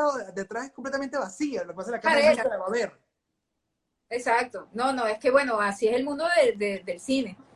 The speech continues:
Speaker 2: O sea, no te creas que detrás de, del Señor de los Anillos, detrás del castillo este, había algo. Ahí lo que había era un poco de gente.
Speaker 1: Claro, obvio. Eso es
Speaker 2: Castillo.
Speaker 1: por y bórralo.
Speaker 2: <laughs>
Speaker 1: Aquí
Speaker 2: Hasta
Speaker 1: incluso
Speaker 2: ahí.
Speaker 1: te preguntan, ya que hablaste un poquito de, de Caramelo Remix,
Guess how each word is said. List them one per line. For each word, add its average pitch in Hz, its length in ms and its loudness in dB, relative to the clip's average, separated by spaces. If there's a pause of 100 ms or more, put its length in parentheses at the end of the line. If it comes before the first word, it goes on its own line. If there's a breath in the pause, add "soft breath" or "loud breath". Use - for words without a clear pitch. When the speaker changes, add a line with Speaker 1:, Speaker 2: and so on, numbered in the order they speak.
(400)
Speaker 2:
O 247 100 6
sea, 240 60 8
no 208 120 0
te 233 120 6
creas 294 180 6
que 349 100 2
detrás 233 480 6
de, 269 540 2
del 214 180 -2
Señor 202 240 -8
de 240 100 -2
los 302 160 2
Anillos, 233 420 0
detrás 220 300 0
del 262 100 -2
castillo 247 380 -2
este, 262 260 -2
había 226 220 2
algo. 233 240 0
Ahí 180 160 -16
lo 196 120 -16
que 240 80 -6
había 269 240 -4
era - 80 -14
un - 120 -20
poco 262 260 4
de 262 80 4
gente. 196 160 -2
Speaker 1:
Claro, 208 300 2
obvio. 202 460 8
Eso - 180 -8
es 240 60 8
Speaker 2:
Castillo. 220 280 -2
Speaker 1:
por 214 160 0
y 240 40 2
bórralo. 190 520 -2
Speaker 2:
<laughs> - 1400 0
Speaker 1:
Aquí 220 240 -4
Speaker 2:
Hasta 220 140 0
Speaker 1:
incluso 208 100 0
Speaker 2:
ahí. 196 120 4
Speaker 1:
te 262 60 0
preguntan, 233 540 -4
ya 196 140 -4
que 240 80 -4
hablaste 240 240 -4
un 240 60 -6
poquito 233 260 -6
de, 233 100 4
de 190 220 -8
Caramelo 185 440 -6
Remix, 220 460 -12